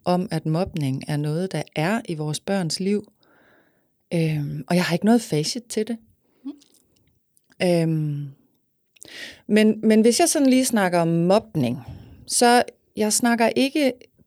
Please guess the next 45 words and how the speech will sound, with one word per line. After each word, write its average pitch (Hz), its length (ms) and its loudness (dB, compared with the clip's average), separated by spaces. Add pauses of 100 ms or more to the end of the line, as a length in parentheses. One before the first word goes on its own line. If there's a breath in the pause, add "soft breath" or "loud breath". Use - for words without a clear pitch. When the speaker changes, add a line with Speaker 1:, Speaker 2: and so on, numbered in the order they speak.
(140)
Speaker 1:
drilleri. 185 800 2 (880)
Jeg 202 200 4
snakker, 196 800 0
øh, 151 800 -4 (380)
jeg 190 140 -4
snakker 226 440 -2
noget, 226 300 0
der 247 60 -6
er 226 120 -4
lidt 214 460 -2 (120)
skrappere, - 880 -6
noget, 110 180 -6
der - 60 -8
er - 40 -8
lidt 160 360 -8
værre 156 420 -2 (680 soft breath)
end, 147 460 -2
end 156 180 -2
drilleri. 139 560 -4
Altså 151 180 0
hvis, 220 260 2 (420 soft breath)
inde 254 120 6
i 269 40 8
mit 262 120 6
hoved, 226 200 8
der 226 60 2
har 208 140 0
jeg 190 80 4
ligesom 180 240 0
sådan 170 160 -2
et 160 100 -4
billede 190 380 4
af, 156 120 0
over 170 140 0
på - 120 -4
den 151 200 -4
ene 220 200 2
side, 240 240 2
der 240 60 2
har 190 180 -2
vi 160 80 -2
noget, 165 200 -2
der 160 60 -4
er 139 60 -4
sjov, - 380 -2